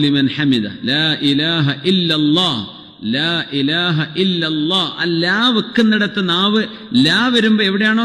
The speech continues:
തട്ടണത് അവിടെ തന്നെ വെച്ചിട്ട് ഒരു അല്ലാ സൗണ്ട് ഉണ്ടാക്കണം. ഇതുവരെ പറഞ്ഞതൊക്കെ ചിലപ്പോ പാളിയിട്ടുണ്ടാവൂലേ,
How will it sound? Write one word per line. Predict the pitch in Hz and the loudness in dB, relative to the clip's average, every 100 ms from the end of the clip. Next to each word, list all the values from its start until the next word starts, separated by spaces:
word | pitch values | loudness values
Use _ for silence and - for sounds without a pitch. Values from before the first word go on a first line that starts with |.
| 226 | 0
തട്ടണത് | 220 226 233 233 302 - - - 156 | 0 2 2 2 0 -4 -14 -10 -4
അവിടെ | 180 226 - | -2 -2 0
തന്നെ | 233 247 262 294 262 | 2 6 6 6 4
വെച്ചിട്ട് | 240 208 220 | 0 0 0
ഒരു | 196 | 0
അല്ലാ | 185 190 180 | 0 0 0
സൗണ്ട് | 170 160 | 0 0
ഉണ്ടാക്കണം. | 139 120 110 92 - - - _ _ _ _ _ _ _ _ _ _ _ _ _ _ _ _ _ _ | 0 -2 -4 -8 -16 -20 -20 _ _ _ _ _ _ _ _ _ _ _ _ _ _ _ _ _ _
ഇതുവരെ | 101 123 113 123 | _ -20 -20 -18
പറഞ്ഞതൊക്കെ | 120 110 123 127 127 | -14 -10 -10 -8 -10
ചിലപ്പോ | 127 131 127 | -10 -12 -12
പാളിയിട്ടുണ്ടാവൂലേ, | 110 131 131 123 123 123 | -10 -10 -10 -10 -10 -10